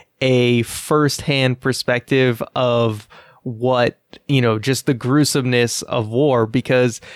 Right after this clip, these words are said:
it's not even really about, oh, there's all these battle scenes and everything. It's more about seeing the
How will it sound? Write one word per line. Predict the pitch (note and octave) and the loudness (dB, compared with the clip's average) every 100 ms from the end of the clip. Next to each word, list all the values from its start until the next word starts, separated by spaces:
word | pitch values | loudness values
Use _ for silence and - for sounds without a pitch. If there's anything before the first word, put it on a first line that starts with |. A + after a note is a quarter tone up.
| - - | -10 -2
it's | D#3 D#3+ | -2 0
not | E3+ A#3+ | 0 2
even | B3 G3+ E3+ C3 | 0 2 0 0
really | C#3 D#3+ D#3+ D3+ | 2 2 2 2
about, | C#3+ B2 C3 C3+ C3 - - | -2 -2 0 0 -2 -6 -8
oh, | D#3 C#3+ B2+ | -2 0 0
there's | B2+ B2 | 0 0
all | A#2+ B2 | 2 2
these | B2 A2 | 0 0
battle | A2+ A2+ B2 B2 | -2 0 2 0
scenes | - B2 A2+ A2+ A#2+ | 0 -2 -2 -2 -2
and | A2+ | 0
everything. | A2+ A#2 B2 A2+ A2+ | 0 0 0 -2 -2
It's | A#2+ C3 | -2 -2
more | C3+ C#3+ G3 | 0 2 2
about | C#3+ C3 A#2+ | 2 0 -2
seeing | - C#3+ C3+ A#2 | -2 0 0 0
the | A#2 | -2